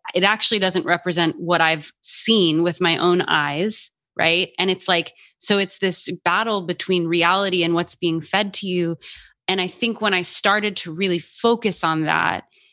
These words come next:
it became so glaring, not just how specific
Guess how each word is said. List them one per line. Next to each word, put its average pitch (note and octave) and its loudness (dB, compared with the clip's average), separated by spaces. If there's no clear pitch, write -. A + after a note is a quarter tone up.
it F#3+ 2
became G3+ 0
so G3+ 0
glaring, F#3+ 0
not F#3+ 0
just - -2
how F3+ 0
specific - -2